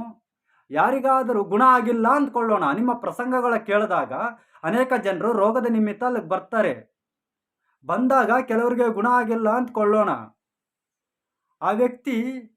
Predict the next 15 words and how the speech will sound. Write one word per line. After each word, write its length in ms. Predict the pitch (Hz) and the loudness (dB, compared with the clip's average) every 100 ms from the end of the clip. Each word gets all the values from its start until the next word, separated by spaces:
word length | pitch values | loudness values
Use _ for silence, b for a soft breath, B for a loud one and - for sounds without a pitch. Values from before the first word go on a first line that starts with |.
| _ 143 | _ -8
ಬೇರೆಯವ್ರ 420 | 226 262 262 247 | -2 0 2 0
ಹತ್ರ 220 | 247 233 | -2 -2
ಯಾವ 380 | 202 208 233 254 | 0 2 2 2
ರೀತಿ 640 | 254 - 247 202 233 220 - _ _ _ _ - | 0 -4 -4 -4 -4 -10 -18 _ _ _ _ -8
ಹೇಳ್ತಾರೆ 340 | 240 254 240 | -6 -2 -4
ಗೊತ್ತಾ? 280 | 214 214 226 | -2 -2 0
ನಿಮ್ಮನ್ನ 400 | 208 240 262 262 | 0 2 2 2
ಬೈಕೊಳ್ಳೋದಿಲ್ಲ. 720 | 233 240 240 226 190 151 127 | 0 -2 0 0 -2 -4 -8
"ಅಯ್ಯೋ, 420 | 113 - 147 214 | -10 -10 -8 -2
ಅವರು 360 | 240 208 226 240 | 2 2 2 2
ಇವರು 300 | 220 220 233 | 2 2 2
ಹೇಳಿದ 320 | 214 220 226 | 2 2 0
ಮಾತು 320 | 214 202 214 | -2 0 -2
ಕೇಳಿ 260 | 220 202 196 | -2 -2 0
ನಾನು 380 | 202 202 196 | 0 0 -2